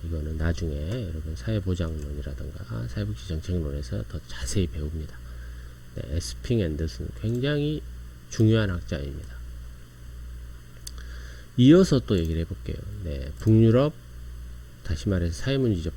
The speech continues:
복지국가, 그리고 미국을 비롯한 자유주의적, 자본주의를 좋아하는 자유주의적, 프랑스 보수주의적, 가족정책을 많이 한다겠죠.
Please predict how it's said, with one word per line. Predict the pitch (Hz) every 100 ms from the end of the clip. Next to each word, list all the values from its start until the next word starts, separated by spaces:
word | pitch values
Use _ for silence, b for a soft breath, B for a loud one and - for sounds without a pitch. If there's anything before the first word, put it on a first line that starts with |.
| -
복지국가, | - 82 71 - 98 78 170 - - - - -
그리고 | 95 87
미국을 | 117 135 120 95
비롯한 | 85 80 - 123 151 160 - -
자유주의적, | 98 92 92 85 64 67 - - -
자본주의를 | 98 95 123 120 113 101
좋아하는 | 95 95 87 87
자유주의적, | - 82 82 78 65 - - B B B B - -
프랑스 | - 127 127 - 82 - -
보수주의적, | 92 110 131 127 107 98 80 76 73 - - - - - -
가족정책을 | 104 113 117 113 - 95
많이 | 82 87
한다겠죠. | 90 101 98 87 -